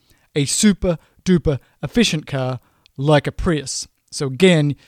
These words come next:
you take the best case scenario on one side, you got a really efficient car, uh, burning fossil fuels, against an electric car burning the least possibly, you know, clean fuel,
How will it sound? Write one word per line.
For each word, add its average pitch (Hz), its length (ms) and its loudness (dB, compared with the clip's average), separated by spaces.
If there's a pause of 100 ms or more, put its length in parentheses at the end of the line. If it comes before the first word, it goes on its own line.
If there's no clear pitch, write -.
(120)
you 147 100 -6
take 160 200 0
the 143 80 -2
best 180 300 0
case 202 180 -2
scenario 175 340 -2
on 156 80 -4
one 190 200 0
side, 143 420 -2 (180)
you 135 80 -10
got 135 120 -2
a 135 100 -2
really 254 420 0
efficient 214 400 0
car, 180 360 0 (300)
uh, 127 140 -4
burning 170 300 2
fossil 170 300 -4
fuels, 165 340 -2 (300)
against 151 420 -2
an 175 100 -6
electric 175 400 -4
car 147 320 0 (240)
burning 160 280 2
the 170 160 2
least 185 400 4 (180)
possibly, 147 680 0
you 135 100 -6
know, 127 80 -2
clean 139 440 -2 (120)
fuel, 131 400 -2